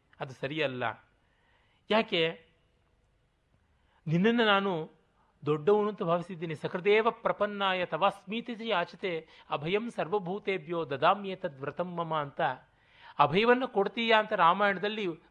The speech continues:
ಘಂಟಾಘೋಷ ಮಾಡಿಬಿಟ್ಟಿದ್ಯಾ. ಅದನ್ನ ವಿಂಟಿನಿ, ಕೇಳಿದ್ದೀನಿ,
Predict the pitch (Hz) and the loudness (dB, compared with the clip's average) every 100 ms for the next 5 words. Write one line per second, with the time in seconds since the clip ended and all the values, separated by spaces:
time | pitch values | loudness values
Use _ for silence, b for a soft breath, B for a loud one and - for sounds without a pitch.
0 | 143 143 160 202 220 247 190 202 208 208 | -8 -6 6 10 10 10 4 0 0 2
1 | 175 165 165 156 147 147 _ B B B | 2 0 -6 -8 -10 -12 _ B B B
2 | 139 147 208 220 139 151 170 170 175 160 | -2 -2 -4 -6 -8 -10 -10 -6 -4 -2
3 | 156 - - 139 147 131 127 120 | -6 -10 -8 -6 -6 -6 -12 -14